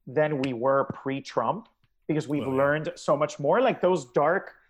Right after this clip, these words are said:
Speaker 1: years, now, well, they were like the other day, and now they're the dark years, are, are really what we don't want to be. And I think we can all agree on that. And for me, like, just being able to, you know, I, I,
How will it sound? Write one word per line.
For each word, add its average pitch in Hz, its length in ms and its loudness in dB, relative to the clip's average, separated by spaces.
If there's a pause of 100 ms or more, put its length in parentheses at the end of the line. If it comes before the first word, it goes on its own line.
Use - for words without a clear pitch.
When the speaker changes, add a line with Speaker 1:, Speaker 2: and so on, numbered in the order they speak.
(320)
Speaker 1:
years, 147 800 2
now, 131 300 -2
well, 160 120 4
they 143 120 -4
were 131 100 0
like 123 220 0
the 135 140 -2
other 139 160 2
day, 147 220 4
and 123 80 2
now 127 120 -2
they're 135 160 0
the 123 140 -2
dark 180 280 0
years, 120 240 -4 (380)
are, 143 420 4 (260)
are 156 140 4
really 185 560 0 (100)
what 143 340 0
we 156 100 2
don't 156 380 0
want 135 280 -2
to 143 80 -8
be. - 260 -8 (300)
And 156 100 2
I 151 40 2
think 180 200 -2
we 180 100 2
can 151 200 -2 (100)
all 139 500 2
agree 123 640 -6
on 120 160 -8
that. 110 300 -4 (400)
And 165 220 -2
for 160 180 2
me, 190 380 2
like, 143 340 2
just - 400 0
being 170 300 -2
able 156 300 2 (120)
to, 131 320 -2 (300)
you 175 120 0
know, 190 120 4
I, 170 60 2 (120)
I, 151 180 4